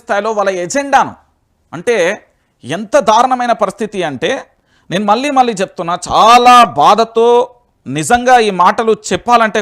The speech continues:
కూడా నాకు చాలా బాధేస్తుంది. ప్రభుత్వానికి సంబంధించి వాళ్ళ యొక్క సొంత పార్టీ కార్యక్రమానికి సంబంధించి వాళ్ళు పెట్టుకుంటున్న మీటింగ్ను ఎవ్వరూ డిస్టర్బ్ చేయరు, వాళ్ళకు అవసరం లేదు. ఐదారు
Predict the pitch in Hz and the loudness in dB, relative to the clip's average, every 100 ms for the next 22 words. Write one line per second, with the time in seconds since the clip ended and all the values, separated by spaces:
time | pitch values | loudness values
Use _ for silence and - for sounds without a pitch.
0 | 208 196 165 202 - _ _ _ - 147 | 0 2 2 0 -8 _ _ _ -4 -4
1 | - 185 220 190 208 202 160 131 165 - | 0 2 4 4 2 0 -4 -8 -10 -14
2 | _ _ _ _ _ _ _ _ _ _ | _ _ _ _ _ _ _ _ _ _
3 | _ _ _ _ _ _ 147 156 277 - | _ _ _ _ _ _ -4 -2 -2 2
4 | 285 277 240 262 - 233 233 220 214 - | 4 2 -2 -6 -2 0 0 -2 -4 -6
5 | 254 208 202 190 190 - 196 226 285 269 | 0 0 0 -4 -6 -6 -6 -4 -4 2
6 | 220 220 220 202 160 175 185 175 170 160 | 2 2 -2 0 0 0 -2 -4 -4 -6
7 | 156 - 135 131 139 269 214 156 254 285 | -8 -8 -6 -8 -8 -10 -4 -2 0 -2
8 | 269 - 233 226 208 190 160 151 151 147 | -8 -10 -10 -8 -6 -6 -8 -10 -12 -12
9 | 170 247 175 170 170 170 165 156 185 247 | -10 -10 -4 -4 -4 -14 -8 0 2 2
10 | 269 - 262 214 226 202 _ _ _ - | -2 0 0 0 -2 -4 _ _ _ -4
11 | 156 175 175 170 156 143 117 _ _ _ | -2 0 -2 -2 -6 -8 -12 _ _ _
12 | _ _ - 120 143 180 214 | _ _ -8 -4 2 2 2